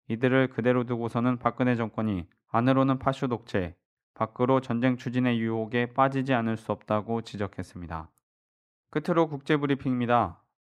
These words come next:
북코리아와 일본이 이십 일 중국 심양에서 열린 적십자 실무회담과 외무성 과장 간 비공식 협의에서 정부 간 교섭 재개를 합의했습니다. 이호림 조선 적십자회 중앙위원회 서기장은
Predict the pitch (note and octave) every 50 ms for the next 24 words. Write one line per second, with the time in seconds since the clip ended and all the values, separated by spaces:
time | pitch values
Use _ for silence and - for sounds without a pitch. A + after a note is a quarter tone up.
0 | _ _ _ - - B2 - - D3+ D3+ D3+ D3 D3 D3+ D3 D3 D3+ D3 D3+ D3+
1 | D3+ D#3 D3 B2+ B2 A#2+ - C#3 D3 D3 C#3+ D3 - C3 C3 C3+ C3+ - - D3+
2 | D3+ D3+ D3+ D3 D3 C#3+ C#3+ C#3 B2+ B2 A#2+ A#2 A#2+ A#2 G#2 F#2 F2 - _ _
3 | _ _ - A#2+ A#2 - - C3+ - - C#3 C3+ C3 C3+ D3+ D3 D3+ D3+ C#3+ C#3
4 | C3 B2+ B2+ A#2 A2+ B2 A#2 G#2+ F2 E2 E2 _ _ _ _ - A#2+ B2 C3+ C#3+
5 | C#3+ D3+ D3+ D3 C#3+ - - B2+ B2+ C#3+ C#3 C#3 C3 C#3+ C#3+ C#3+ C3+ C3 - B2+
6 | B2+ C#3 C#3 C3+ - D3 C3 - C#3 B2 B2 B2+ A#2+ A2 A2 - A#2 G#2+ F2+ F2
7 | - _ _ _ - - B2 B2+ B2+ C3+ C3 C#3 C3+ C3 C3 C3 A#2+ C#3 C3 -
8 | - - B2+ A#2 B2+ B2 B2 B2 A#2+ A#2+ B2+ A2+ B2 A#2 A2 - - G#2+ G#2 G2+
9 | G#2 G#2 G2 F#2 G2 _ _ _ _ _ _ _ _ - A#2+ B2 C3 C#3 C#3 C#3
10 | C#3+ C#3+ C#3 C3 - - A#2+ C3+ C3+ C3+ C3 B2+ B2 - - - - - C3 B2+
11 | C3 B2+ B2 - B2 A#2+ C3 B2+ B2+ B2 B2 B2 B2+ B2+ A#2+ - C#3+ C3 B2+ B2
12 | A#2+ A2+ A2 A2+ A2 F#2+ E2